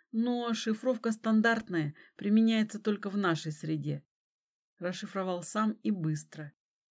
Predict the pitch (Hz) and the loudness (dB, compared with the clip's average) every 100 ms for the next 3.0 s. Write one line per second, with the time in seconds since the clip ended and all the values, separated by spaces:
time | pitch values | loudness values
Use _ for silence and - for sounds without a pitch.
0 | _ _ _ _ _ _ _ _ 233 226 | _ _ _ _ _ _ _ _ 0 2
1 | 220 208 214 _ _ _ _ _ - 151 | 4 0 -6 _ _ _ _ _ -16 -8
2 | 170 170 165 165 165 165 165 175 175 | -4 -4 -2 -4 -2 -4 -6 -10 -12